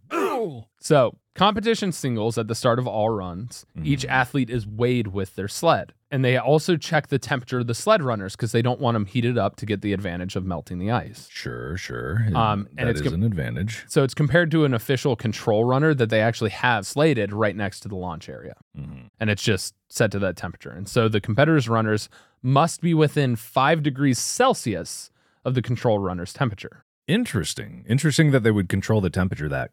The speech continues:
Speaker 1: closely.
Speaker 2: Yeah.
Speaker 1: Hmm.
Speaker 2: 'Cause it, it is a distinct advantage if you're able to melt the ice, especially in the starting zone, 'cause a good starting time is a massive indicator for a faster run.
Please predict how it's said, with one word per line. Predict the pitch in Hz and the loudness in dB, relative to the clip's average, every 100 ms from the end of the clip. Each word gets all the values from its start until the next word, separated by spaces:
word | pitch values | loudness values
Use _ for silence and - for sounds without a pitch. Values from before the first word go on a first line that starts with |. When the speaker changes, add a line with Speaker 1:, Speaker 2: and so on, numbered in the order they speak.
| - | -8
Speaker 1:
closely. | 95 85 78 52 50 - _ _ - | -2 0 -2 -6 -12 -18 _ _ 0
Speaker 2:
Yeah. | 127 90 - _ _ | 2 0 -8 _ _
Speaker 1:
Hmm. | - | 0
Speaker 2:
'Cause | 139 139 | 2 2
it, | 160 160 | 2 0
it | - 160 | 4 4
is | 165 156 | 6 6
a | |
distinct | 147 131 - 151 123 | 4 2 2 2 2
advantage | 113 127 127 107 | 2 4 4 2
if | 110 127 | -2 -2
you're | 107 | 0
able | 113 113 | 2 2
to | 104 | 2
melt | 101 117 120 | 2 2 2
the | 107 | 0
ice, | 107 101 | 2 0
especially | 104 - 139 - 143 | -2 2 2 2 0
in | |
the | 117 | 0
starting | - 165 160 113 | 2 2 2 0
zone, | 113 98 95 - - | -4 -4 -6 -4 0
'cause | 135 | 2
a | 117 | 2
good | 139 151 | 4 4
starting | - 127 120 143 | 2 0 0 0
time | 139 170 185 196 - - | 0 2 2 0 -4 -2
is | 127 117 135 | -2 -2 0
a | 127 104 | 0 0
massive | 104 113 123 135 143 123 | 0 0 2 2 0 -6
indicator | 127 117 117 131 156 156 | -2 -2 2 2 2 0
for | - 110 | 0 0
a | |
faster | - - 113 - 113 | 0 0 0 0 -4
run. | 90 90 - | -4 -6 -12